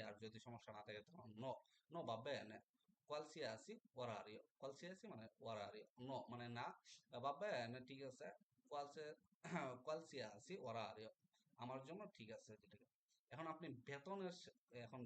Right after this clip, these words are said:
বেতনের ক্ষেত্রে আপনি জিজ্ঞাসা করেন, এই বেতনের বিষয় নিয়ে, ঠিক আছে?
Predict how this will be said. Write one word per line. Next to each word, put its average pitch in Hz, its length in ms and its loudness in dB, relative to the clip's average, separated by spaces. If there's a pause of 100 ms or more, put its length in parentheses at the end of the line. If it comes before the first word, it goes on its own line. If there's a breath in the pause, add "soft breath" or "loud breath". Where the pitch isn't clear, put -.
বেতনের 170 520 0
ক্ষেত্রে 123 300 -4
আপনি 113 220 0
জিজ্ঞাসা 107 420 -4
করেন, 104 240 -4
এই 101 120 -4
বেতনের 120 440 -2
বিষয় 104 320 -8
নিয়ে, - 240 -16 (400)
ঠিক 139 100 -6
আছে? 127 200 -6